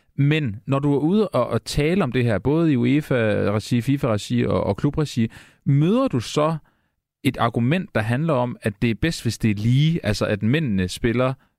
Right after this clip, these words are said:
øh, der kan vi også snakke om banestørrelse, boldstørrelse og sådan noget, kontra, øh, at, at de har noget hver for sig. Altså spiller lighedsidealet ind i det her?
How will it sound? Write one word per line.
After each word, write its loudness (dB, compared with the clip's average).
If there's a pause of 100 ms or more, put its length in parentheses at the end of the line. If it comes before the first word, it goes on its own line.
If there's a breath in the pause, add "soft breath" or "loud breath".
(120)
øh, -10 (460)
der 2
kan 0
vi 0
også -2
snakke -2
om -6
banestørrelse, -2
boldstørrelse -2
og -4
sådan -4
noget, -2
kontra, -2 (100)
øh, -6 (400)
at, 2
at -4
de 0
har 0
noget 0
hver -2
for -6
sig. -2
Altså -4
spiller 0
lighedsidealet 0
ind 0
i -6
det -2
her? 0